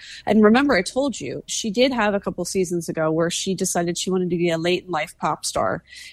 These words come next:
And he made a, uh, a music studio for her in the basement of the house. And, like, legitimate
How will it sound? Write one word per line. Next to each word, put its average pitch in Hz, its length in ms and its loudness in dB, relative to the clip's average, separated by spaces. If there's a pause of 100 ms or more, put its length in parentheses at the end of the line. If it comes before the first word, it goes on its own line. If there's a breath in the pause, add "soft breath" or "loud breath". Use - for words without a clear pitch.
And 208 140 2
he 233 380 4
made 202 340 6
a, 180 340 2
uh, 160 380 0
a - 140 -2
music 202 400 2
studio 170 400 2
for 175 200 0
her 160 380 0
in 185 280 2
the 175 80 0
basement 165 440 0
of 160 60 -4
the 156 120 -4
house. 143 560 -4
And, 196 180 6
like, 190 240 4
legitimate 208 840 4